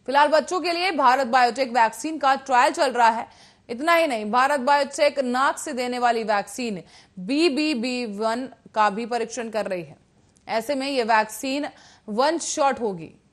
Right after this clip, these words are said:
इसे गेम चेंजर माना जा रहा है। बता दें चलें कि परीक्षण के दौरान ये वैक्सीन बहुत सुविधाजनक मानी गई है।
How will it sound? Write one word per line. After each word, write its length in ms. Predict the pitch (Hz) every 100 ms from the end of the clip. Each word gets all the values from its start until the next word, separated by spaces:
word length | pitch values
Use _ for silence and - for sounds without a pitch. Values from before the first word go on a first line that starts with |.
| _ -
इसे 240 | 214 247 220
गेम 300 | 233 254 262
चेंजर 380 | 262 240 254 269
माना 260 | 262 233
जा 180 | 202 190
रहा 120 | 175
है। 160 | 160 175 -
बता 300 | 190 208 214
दें 100 | 226
चलें 360 | 226 220 233
कि 60 | 220
परीक्षण 480 | 220 214 214 226 226
के 60 |
दौरान 440 | 214 208 214 233 240
ये 220 | 214 208
वैक्सीन 580 | 202 196 - 247 220 165 - - _ 214
बहुत 380 | 240 294 294 -
सुविधाजनक 600 | 240 254 254 214 233 247
मानी 240 | 254 240
गई 180 | 208 180
है। 140 | 160